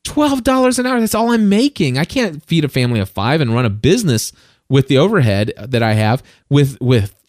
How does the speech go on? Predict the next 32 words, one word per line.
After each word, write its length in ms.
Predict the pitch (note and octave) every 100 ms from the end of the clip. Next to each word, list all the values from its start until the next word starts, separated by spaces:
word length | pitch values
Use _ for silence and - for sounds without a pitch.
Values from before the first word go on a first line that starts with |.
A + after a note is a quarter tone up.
| C#3 B2+
twelve 300 | - D3+ C#3+
bucks 240 | C#3+ B2+
an 120 | G#2 A2+
hour. 520 | G3+ B3 C3 D3 - _ _ -
And 140 | D3+
so 160 | D#3+ F#3
I 100 | F3+
said, 240 | F3 G3
"You 80 | G3
know 100 | G#3
what? 140 | G3+ -
I've 140 | G#3+
got 140 | A#3+
these 140 | G#3 -
people 280 | G3+ F3 D3+
who 80 |
wanna 200 | D#3 D3
pay 240 | C3+ D#3+ B3
me 280 | E3 C3+ - - -
for 140 | D#3+
one-on-one 480 | C#3+ D3 D3+ C3+ B2
consulting 540 | A2 G#2 F3+ G3+ G#3+
at 60 | B2+
a 60 | G2+
hundred 300 | B2 A2 -
fifty 280 | G3+ A#3+
dollars 280 | G#3+ G#3 G3
an 100 | G3
hour." 320 | F#3+ G3 G3 - _ _
And 200 | C3 C#3
so 160 | C#3 C3+
I, 340 | D#3 F#3 G#3